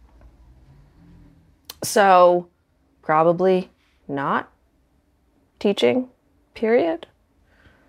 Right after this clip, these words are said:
Although I have had interns before, and that was a lot of fun, but I don't know that I'm a particularly qualified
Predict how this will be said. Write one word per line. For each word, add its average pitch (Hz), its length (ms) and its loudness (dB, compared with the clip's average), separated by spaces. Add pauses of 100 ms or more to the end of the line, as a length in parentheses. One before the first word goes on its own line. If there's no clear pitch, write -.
(300)
Although 233 140 4
I 254 80 6
have 277 180 2
had 269 220 2
interns 233 420 -2
before, 151 320 -4
and 160 120 -6
that 185 60 -8
was 247 120 -4
a - 20 2
lot 214 140 0
of - 80 -10
fun, 185 260 -6
but - 320 -4
I 175 80 -10
don't 180 180 -10
know 170 360 -8 (460)
that 175 80 -6
I'm 160 280 -2 (240)
a 180 100 -2
particularly 165 1200 0 (840)
qualified 151 800 0